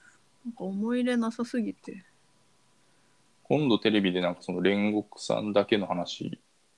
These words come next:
Speaker 1: うん。
Speaker 2: やるよね。
Speaker 1: えー、興味ある。
Speaker 2: な-、七話ぐらいやるらしいよ。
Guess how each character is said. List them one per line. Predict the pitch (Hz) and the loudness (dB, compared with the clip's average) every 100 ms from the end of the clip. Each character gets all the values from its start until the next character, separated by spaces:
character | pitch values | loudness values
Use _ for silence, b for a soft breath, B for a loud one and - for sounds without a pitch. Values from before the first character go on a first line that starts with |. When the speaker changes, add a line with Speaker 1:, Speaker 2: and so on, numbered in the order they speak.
| _ | _
Speaker 1:
う | 220 | -6
ん。 | 185 - - _ _ | -6 -8 -14 _ _
Speaker 2:
や | - 180 | 2 2
る | - | 2
よ | 50 | -6
ね。 | - _ _ _ _ _ _ _ _ _ _ _ _ - | -10 _ _ _ _ _ _ _ _ _ _ _ _ -14
Speaker 1:
え | 180 170 165 175 185 | -12 -10 -10 -8 -10
ー、 | |
興 | - 196 | -8 0
味 | - | 4
あ | 185 | 4
る。 | - - - | 2 -10 -10
Speaker 2:
な-、 | 104 95 | 0 2
七 | 95 | 6
話 | 92 92 92 | 6 6 4
ぐ | 92 | 2
ら | - | 0
い | |
や | - | -4
る | - | -14
ら | - | -12
し | - | -10
い | |
よ。 | - | -10